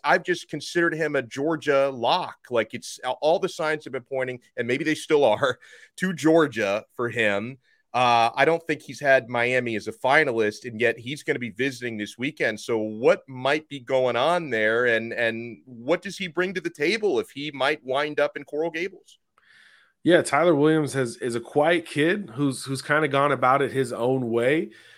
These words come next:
Speaker 2: But yeah, Miami was really never considered a top five type school for him until right now, until right now, because, you know, Ole Miss was that last school he hadn't taken an official visit to.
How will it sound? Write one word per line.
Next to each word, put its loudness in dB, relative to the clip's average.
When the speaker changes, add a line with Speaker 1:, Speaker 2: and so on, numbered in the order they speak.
Speaker 2:
But 2
yeah, 2
Miami 2
was 2
really 2
never 2
considered -2
a 2
top -8
five -2
type -4
school -2
for -4
him -6
until 6
right 2
now, -8
until -2
right 0
now, -2
because, -4
you -6
know, -2
Ole 2
Miss -2
was -4
that 0
last -2
school -2
he -2
hadn't -4
taken -6
an -4
official -10
visit 2
to. 2